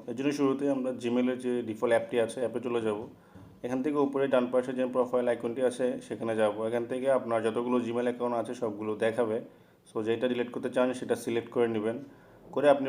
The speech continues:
প্রোফাইল আইকনে আরেকবার যাবেন। এখান থেকে manage your Google account এই অপশনে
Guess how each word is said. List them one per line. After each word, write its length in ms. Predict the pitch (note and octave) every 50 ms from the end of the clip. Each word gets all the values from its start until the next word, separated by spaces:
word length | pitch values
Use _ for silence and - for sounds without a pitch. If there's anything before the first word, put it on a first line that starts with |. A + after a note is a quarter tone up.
| C3
প্রোফাইল 220 | C3 B2 B2+ B2+ B2+ B2
আইকনে 260 | A#2+ B2 B2+ B2+ B2+ A#2+
আরেকবার 280 | A#2 A2+ A2 B2 B2 A#2+ A#2+
যাবেন। 220 | A2+ A2+ C3 D3+ F3 F3 D3
এখান 140 | C#3 C#3 B2
থেকে 120 | C#3+ C#3+ C3 B2 B2
manage 260 | A#2+ B2 C3 C3+ C3 C#3
your 100 | C3+ B2+ A#2+
Google 240 | A#2 A#2+ B2+ C3 C3 A#2+
account 300 | - - A2 A2 A#2 C3 D3 E3+ - - A#2+
এই 80 | A#2 A#2 A2+
অপশনে 280 | A2 - - A2+ A2+